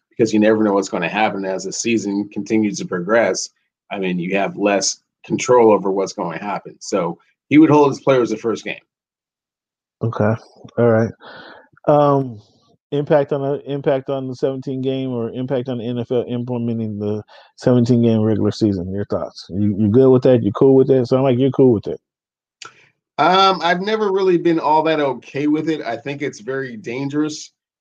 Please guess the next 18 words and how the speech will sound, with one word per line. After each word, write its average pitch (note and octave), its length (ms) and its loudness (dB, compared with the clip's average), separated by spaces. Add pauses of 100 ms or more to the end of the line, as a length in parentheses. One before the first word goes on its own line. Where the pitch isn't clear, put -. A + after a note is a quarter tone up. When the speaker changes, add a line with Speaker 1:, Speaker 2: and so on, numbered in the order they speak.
(100)
Speaker 1:
Um, A#2 440 -6
with B2 280 -8
regards C3 520 2
to C3 80 -8
your, A#2+ 220 0 (260)
your A#2 220 -2
previous C#3 560 2
question, A2 640 -2 (360)
yeah, C3 360 4 (220)
the A#2+ 160 2
records B2 720 0
are A2+ 140 0
going A2+ 280 0
to G#2+ 140 -6
have A2 280 0
to A#2+ 140 -8
be, A2 400 -4
uh, G2+ 300 -8